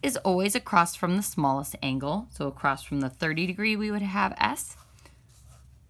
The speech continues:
across from both the forty-five degrees, we would have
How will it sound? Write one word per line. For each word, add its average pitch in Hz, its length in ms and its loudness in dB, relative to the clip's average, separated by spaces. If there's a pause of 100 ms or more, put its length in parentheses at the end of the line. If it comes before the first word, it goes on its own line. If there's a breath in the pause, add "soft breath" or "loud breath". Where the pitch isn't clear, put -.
(460)
across 180 340 2
from 151 220 -2
both 180 260 -2
the 262 80 -6
forty-five 190 600 0
degrees, 127 380 -8
we 127 100 -6
would 127 140 -6
have 131 240 -6